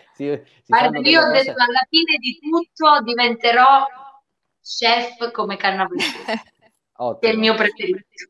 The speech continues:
Speaker 1: Ottimo.
Speaker 2: È contento mio marito, capisci?
Speaker 1: Eh, infatti, imma-, immagino.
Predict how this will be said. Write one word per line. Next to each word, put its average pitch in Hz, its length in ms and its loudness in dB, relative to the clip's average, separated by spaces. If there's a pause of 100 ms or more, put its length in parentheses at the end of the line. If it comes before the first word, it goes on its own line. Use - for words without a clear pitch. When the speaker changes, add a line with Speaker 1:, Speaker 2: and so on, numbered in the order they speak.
(600)
Speaker 1:
Ottimo. - 460 -14
Speaker 2:
È 247 140 -2
contento 254 500 0
mio 240 200 2
marito, 220 320 -2 (180)
capisci? 262 420 -10 (460)
Speaker 1:
Eh, - 260 -12 (100)
infatti, 104 560 -16
imma-, 98 260 -18
immagino. 98 540 -16